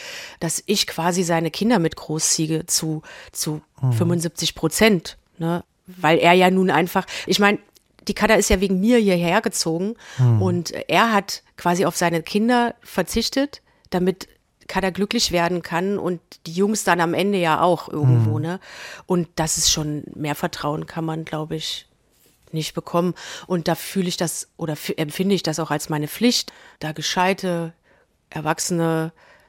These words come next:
Speaker 1: eigenständige Jungs großzuziehen,
Speaker 2: Mhm.
Speaker 1: die auch mal ihre Meinung sagen und auch zu ihren Mamas stehen, wie sie auch zu ihrem Papa und seiner Partnerin stehen,
Speaker 2: Mhm.
Speaker 1: dass das da keinen Unterschied gibt.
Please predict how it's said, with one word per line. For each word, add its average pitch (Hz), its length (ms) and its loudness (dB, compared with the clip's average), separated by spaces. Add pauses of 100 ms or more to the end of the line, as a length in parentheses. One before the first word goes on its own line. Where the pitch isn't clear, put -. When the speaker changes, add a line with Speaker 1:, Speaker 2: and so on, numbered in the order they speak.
(140)
Speaker 1:
eigenständige 160 960 0 (240)
Jungs 185 420 6
großzuziehen, 156 880 -6
Speaker 2:
Mhm. 123 280 0 (320)
Speaker 1:
die 185 100 6
auch 160 140 8
mal 175 160 4
ihre 165 180 4
Meinung 180 400 6
sagen 175 480 4
und 165 160 -2
auch 165 240 -4 (220)
zu - 160 -2
ihren 175 180 4
Mamas 185 460 2
stehen, 185 580 0 (440)
wie 170 180 -2
sie 165 160 4
auch 135 120 2
zu - 140 -4
ihrem 160 240 2
Papa 151 580 2 (380)
und 175 200 -4
seiner 175 260 4
Partnerin 151 500 -4
stehen, 156 460 -6
Speaker 2:
Mhm. 127 140 -2
Speaker 1:
dass - 180 -6
das 160 140 -2
da 165 100 4
keinen 185 220 4
Unterschied 208 460 4
gibt. - 320 -10